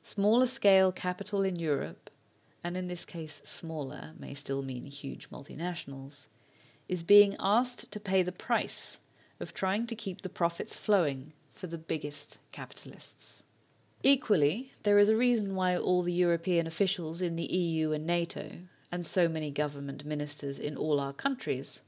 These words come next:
are happy to go along with this programme. This is because, in Germany, as in Britain,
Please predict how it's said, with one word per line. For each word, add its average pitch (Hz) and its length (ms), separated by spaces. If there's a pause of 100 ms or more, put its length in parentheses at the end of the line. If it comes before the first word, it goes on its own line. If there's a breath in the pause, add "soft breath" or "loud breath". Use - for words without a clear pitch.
(500 soft breath)
are 202 60
happy - 520 (120)
to - 80
go 147 180
along 135 300
with 139 140
this - 160
programme. - 580 (1800 soft breath)
This 254 200
is 277 140
because, - 760
in 190 220
Germany, 180 680
as 185 240
in 185 200
Britain, - 580